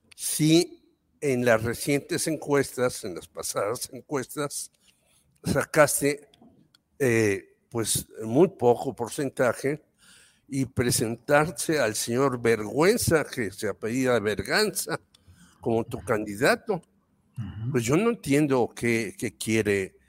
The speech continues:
Speaker 1: este señor Dante, Dante Delgado. Eso por un lado. Por otro lado, hay un pleito, pero verdaderamente de pandillas entre Enrique Alfaro y la Universidad de Guadalajara.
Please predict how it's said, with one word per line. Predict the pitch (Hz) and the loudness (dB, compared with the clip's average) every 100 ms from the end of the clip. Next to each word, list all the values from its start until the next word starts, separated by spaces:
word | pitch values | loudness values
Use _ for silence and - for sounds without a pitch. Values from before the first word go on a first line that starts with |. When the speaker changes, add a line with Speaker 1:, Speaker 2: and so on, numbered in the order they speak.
| _ _ _ - | _ _ _ -4
Speaker 1:
este | 160 - 135 | -4 -2 -4
señor | - 104 104 113 110 104 - _ - _ _ _ _ | -2 0 4 4 4 -2 -18 _ -20 _ _ _ _
Dante, | 127 120 - - - | 2 2 0 -10 -12
Dante | 110 123 127 117 | 2 2 2 0
Delgado. | 95 92 90 82 - _ _ _ _ _ _ _ - - | -4 -4 -4 -4 -4 _ _ _ _ _ _ _ -20 2
Eso | 208 208 | 2 2
por | 208 160 | 2 4
un | 127 | 4
lado. | 117 90 - - | 4 2 0 -8
Por | 156 180 | -2 2
otro | 294 - 185 | 2 4 4
lado, | 127 113 123 208 - _ _ _ _ _ _ - | 4 4 0 -4 -6 _ _ _ _ _ _ 2
hay | 156 175 | 4 4
un | 226 226 - _ | 4 0 -2 _
pleito, | 139 135 143 131 - 196 | 0 4 2 0 0 0
pero | 143 127 110 | 2 2 4
verdaderamente | 110 110 104 107 104 131 139 139 147 101 - - 135 117 _ _ _ _ _ _ | 4 2 4 4 4 2 2 0 -2 -6 -8 -4 -4 -4 _ _ _ _ _ _
de | - 139 | -4 0
pandillas | 131 139 123 120 135 120 139 180 - | 4 6 4 2 0 0 2 2 2
entre | 113 - 110 113 - | -2 -4 -4 -6 -4
Enrique | 117 110 127 160 196 | -4 -2 -2 0 -2
Alfaro | 170 - 131 107 160 226 _ _ _ _ _ - | 0 6 6 6 2 -6 _ _ _ _ _ -8
y | 135 | 0
la | 123 | 2
Universidad | 104 107 104 104 - 101 110 | 2 0 -2 -2 -2 0 0
de | 120 | 0
Guadalajara. | 101 101 87 87 80 - 80 - | -2 0 0 -2 -8 -8 -10 -12